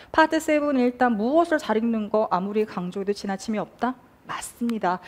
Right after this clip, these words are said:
질문의 의미를 알아야, 그쵸? 의문문, 그 질문을 어떻게 정확하게 해석을 할 것인가. 여러분, 혹시 이런 경험 있으세요? "아, 나 파트 세븐 거기 지문 되게 잘 읽었어. 뭔 얘기인지 다 알아." 그쵸?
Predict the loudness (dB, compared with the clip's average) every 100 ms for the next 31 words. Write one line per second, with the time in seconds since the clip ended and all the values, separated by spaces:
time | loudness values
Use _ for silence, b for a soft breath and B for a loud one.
0 | B -4 2 4 4 4 4 4 2 -2
1 | -2 -2 -2 -6 -6 -4 -2 -4 B B
2 | B 4 6 6 4 2 -2 0 0 2
3 | 0 2 2 2 2 0 B B 0 4
4 | 4 4 2 0 2 -2 -2 -2 -6 -8
5 | -10 -2 0 2 0 0 -4 -6 -6 -8
6 | -8 -8 -8 -2 0 0 -2 -4 6 8
7 | 8 4 4 4 2 0 4 4 2 -8
8 | -20 2 4 8 10 10 6 B B B
9 | -2 2 4 4 2 0 0 -2 -2 2
10 | 2 2 2 2 0 -2 -2 0 -2 -6
11 | -14 -14 _ _ _ _ 6 6 4 -2
12 | -4 -4 -4 -8 -4 -2 2 0